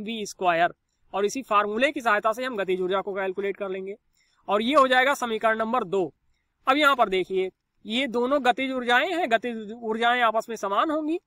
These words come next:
तो यहाँ पर समीकरण एक और समीकरण दो के मान आपस में समान हो जाएंगे।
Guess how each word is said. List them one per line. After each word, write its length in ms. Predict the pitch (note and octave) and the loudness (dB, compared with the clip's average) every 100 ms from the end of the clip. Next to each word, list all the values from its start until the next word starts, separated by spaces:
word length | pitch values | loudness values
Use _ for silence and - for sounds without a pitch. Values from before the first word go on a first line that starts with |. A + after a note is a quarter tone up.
| _ - | _ -8
तो 60 | F#3+ | -2
यहाँ 200 | G#3+ A3+ | 0 0
पर 100 | B3 | -2
समीकरण 480 | - G#3+ G#3+ A#3 A#3 | -2 -4 2 2 2
एक 200 | B3 E4 | 0 0
और 100 | C4+ | -2
समीकरण 420 | A#3 G#3+ A3 A#3+ | -2 -2 0 -2
दो 180 | A3 C4+ | 0 -2
के 140 | C4+ | -2
मान 240 | A3 A#3+ B3 | 2 2 4
आपस 280 | G#3 G#3 A#3 | 0 -2 -6
में 100 | B3 | -6
समान 320 | G#3+ F#3+ F#3 | -2 -2 -4
हो 100 | F3 | -2
जाएंगे। 320 | E3+ E3+ F3 | -4 -2 -6